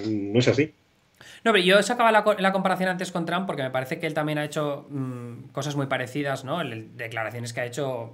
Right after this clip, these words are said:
Speaker 2: yo recuerdo la del, la del desinfectante, ¿no? Que ponte, "¿podemos hacer con el desinfectante que luego de alguna forma te lo inyectas y no sé qué?". Él lo dice abiertamente porque re-,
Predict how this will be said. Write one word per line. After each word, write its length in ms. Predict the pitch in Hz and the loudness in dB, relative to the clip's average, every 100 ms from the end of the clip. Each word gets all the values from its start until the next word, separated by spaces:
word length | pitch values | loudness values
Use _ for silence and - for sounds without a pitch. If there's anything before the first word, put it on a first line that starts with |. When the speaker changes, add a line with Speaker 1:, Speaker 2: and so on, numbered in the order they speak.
| 117 | -12
Speaker 2:
yo 120 | 113 | -10
recuerdo 400 | 117 120 120 135 | -8 -6 -2 0
la 120 | 131 | 0
del, 340 | 117 113 107 107 - - - | 0 -2 -6 -10 -20 -8 0
la 100 | 135 | 2
del 120 | 131 | 2
desinfectante, 720 | 131 131 120 117 143 143 113 | -2 -2 -4 0 2 2 -2
¿no? 180 | 123 151 | -6 -6
Que 300 | 113 107 110 117 - _ - | -6 -6 -8 -14 -20 _ -8
ponte, 440 | 127 143 135 135 | -4 -2 -2 -2
"¿podemos 320 | 135 156 202 | -2 0 0
hacer 220 | 220 240 | 2 2
con 100 | 233 | 2
el 80 | 214 | 2
desinfectante 640 | 202 196 190 180 220 233 190 | 2 -2 -6 2 2 2 0
que 100 | 180 | 2
luego 200 | 196 202 | 4 4
de 80 | |
alguna 260 | 180 190 180 | 4 2 2
forma 280 | 202 196 185 | 2 2 2
te 80 | 170 | 2
lo 80 | |
inyectas 440 | 151 151 185 180 170 | 2 2 0 0 -2
y 40 | |
no 60 | 156 | -2
sé 120 | 156 | 0
qué?". 160 | 175 226 - - - - _ - | 0 -2 -6 -18 -20 -20 _ 4
Él 280 | 311 311 - | 6 6 6
lo 180 | 170 | 8
dice 260 | 165 196 254 | 8 8 8
abiertamente 640 | 214 196 185 160 160 208 | 10 10 8 6 6 6
porque 440 | 208 143 135 127 - | 4 4 0 -2 -2
re-, 280 | 143 139 | -2 -2